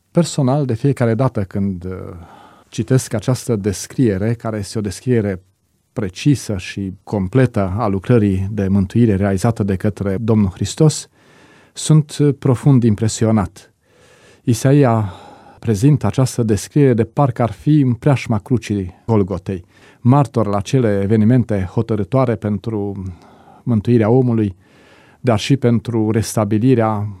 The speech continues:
armoniei în Universul lui Dumnezeu. Impresionează profund nu numai biruința pe care Domnul Hristos o obține, ci și metoda prin care obține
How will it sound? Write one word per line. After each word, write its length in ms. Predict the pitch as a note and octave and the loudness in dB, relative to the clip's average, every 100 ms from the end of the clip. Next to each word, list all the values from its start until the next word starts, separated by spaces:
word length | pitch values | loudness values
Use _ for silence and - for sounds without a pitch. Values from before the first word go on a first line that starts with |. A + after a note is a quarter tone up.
| - | -12
armoniei 600 | B2+ A#2 G#2 G#2+ A#2 G2+ | -4 0 4 4 4 2
în 100 | G#2 | 0
Universul 560 | G#2+ G#2 G2 G#2+ - G2+ | 2 2 2 -2 -2 -4
lui 100 | G2 | -4
Dumnezeu. 500 | F#2 G#2 G2 G2+ - _ _ _ _ _ _ _ - | -4 -4 -2 -6 -8 _ _ _ _ _ _ _ 0
Impresionează 600 | C#3 B2+ - D3 D3 B2 | 2 4 4 4 4 2
profund 580 | B2 A2+ - C#3+ C3 - | 0 -2 2 2 2 -2
nu 200 | D3+ D3 | 2 4
numai 440 | F3+ D3+ A#2+ A2 A2 A#2+ | 6 4 4 2 0 0
biruința 720 | A2+ G#2+ A#2 A#2+ G#2 - G2 | 2 6 6 6 4 0 -6
pe 160 | - | -4
care 240 | G2+ G#2+ G2+ | -4 -4 -2
Domnul 320 | G2+ A2 G#2 | 0 0 0
Hristos 840 | - G2 - - G2+ - - - _ _ - | -2 -8 -6 -4 -4 -4 -12 -18 _ _ -6
o 80 | B2+ | -2
obține, 640 | G#2+ - - A2 F#2 - _ _ _ _ _ _ _ _ _ _ | -2 -6 -4 -4 -4 -10 _ _ _ _ _ _ _ _ _ _
ci 280 | - - A2 | -10 -4 -2
și 400 | - C#3+ D3 - - | 2 4 4 0 -4
metoda 560 | C3+ A2+ - D#3 B2 | 0 0 2 2 2
prin 180 | F#2+ A2 | 0 -2
care 240 | G2 A2+ G#2 | -2 -2 -2
obține 720 | F#2 - B2 G#2+ F#2+ F#2+ | -6 -4 -2 -2 -6 -12